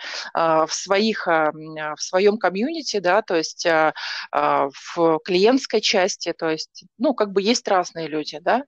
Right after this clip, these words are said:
Вот. И, конечно, быстрые съедают сильных, когда человек говорит: «Ты мне там отправь посмотреть», или там: «Мне нужно, э, я не знаю, сделать заказ, ты отправь мне подробнее про этот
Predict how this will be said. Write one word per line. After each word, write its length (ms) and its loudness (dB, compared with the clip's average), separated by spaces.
Вот. 380 4
И, 200 4
конечно, 600 4
быстрые 380 2
съедают 500 2
сильных, 480 2
когда 320 0
человек 340 2
говорит: 360 4
«Ты 100 0
мне 160 2
там 280 0
отправь 380 0
посмотреть», 640 -2
или 280 -2
там: 260 -2
«Мне 160 -4
нужно, 540 -6
э, 240 0
я 160 2
не 100 0
знаю, 300 2
сделать 420 4
заказ, 440 2
ты 100 2
отправь 360 0
мне 80 -8
подробнее 440 -2
про 160 0
этот 160 -8